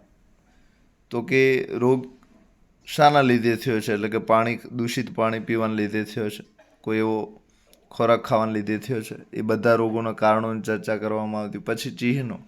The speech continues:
દાખલા તરીકે મોઢા પર ફોલ્લીઓ થઈ હોય, પછી કોઈ બીજા એવા લક્ષણો દેખાતા હોય, એટલે કે શરીરમાં ધ્રુજારી, વાઇબ્રેશન હોય, આ બધા ચિહ્નોનું વર્ગીકરણ કરી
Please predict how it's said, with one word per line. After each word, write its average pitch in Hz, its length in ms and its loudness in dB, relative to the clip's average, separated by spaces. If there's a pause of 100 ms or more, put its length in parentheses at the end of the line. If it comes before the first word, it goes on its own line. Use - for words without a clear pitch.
(440)
દાખલા 117 380 0
તરીકે 117 320 -4
મોઢા 107 340 0
પર 110 140 0
ફોલ્લીઓ 110 480 -2
થઈ 113 220 -6
હોય, 98 140 -6 (840)
પછી 113 500 -6
કોઈ 123 340 0 (600)
બીજા 127 300 2
એવા 123 200 6
લક્ષણો 117 460 2
દેખાતા 110 480 -2
હોય, 104 100 0
એટલે 101 160 -4
કે 107 420 -6 (540)
શરીરમાં 110 580 -2 (360)
ધ્રુજારી, 107 420 0
વાઇબ્રેશન 104 640 0
હોય, 95 120 -8
આ 104 160 -4
બધા 107 320 0
ચિહ્નોનું 127 680 -2
વર્ગીકરણ 117 560 -2
કરી 117 300 -2